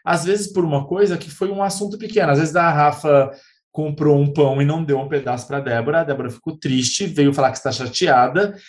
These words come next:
e aí eu aumentar essa história pra Ra-, eu contar pra Rafa que a Débora tá chateada, isso já criou uma outra briga, porque aí já foi um outro motivo dela tá fofocando dela pros outros, sabe? Vai crescendo a briga, a,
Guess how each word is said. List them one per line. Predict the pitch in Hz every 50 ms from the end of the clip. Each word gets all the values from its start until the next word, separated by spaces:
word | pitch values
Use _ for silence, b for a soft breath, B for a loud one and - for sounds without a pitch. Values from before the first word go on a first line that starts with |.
| B B -
e | 156 160 156
aí | 151 156
eu | 160 160
aumentar | 151 147 151 147 156 156 156 147 - 143 139
essa | 139 139 - 147
história | 139 - - 147 131 131 135 139 151 165
pra | 160 170 160 160
Ra-, | 143 135 135 127
eu | 131 131 131 127
contar | 131 135 131 135 -
pra | 147 156
Rafa | 143 123 131 143 147 151 170
que | - -
a | 143
Débora | 143 143 143 143 143
tá | 135 135
chateada, | 131 - - 135 127 139 151 175 180 B B B B
isso | - 160 147 151
já | 143 156 151 151
criou | - 170 160 165 151 147
uma | 147 143 139 135 131 127
outra | 123 127 135 156 190 214 208 214 190
briga, | 165 - 135 139 143 156 151 190 185
porque | 185 175 147 - -
aí | 131 123
já | 123 131 131
foi | - - 135
um | 127 127 131 123
outro | 131 135 147 190 208 202 208
motivo | 190 190 185 185 - 147 139 143 143 143 147
dela | 139 131 120 120
tá | 120 120 110
fofocando | - 113 _ - 110 - - 143 160 180 185 -
dela | - 160 156 147 143
pros | 143 143 139 127 123
outros, | 135 135 B B B B B B
sabe? | - 180 165 143 139
Vai | 135 135 131
crescendo | - 147 127 110 - - 151 139 120 113
a | 110
briga, | 113 139 143 127 113 107 107 104
a, | 101 - 117 110 110 104 98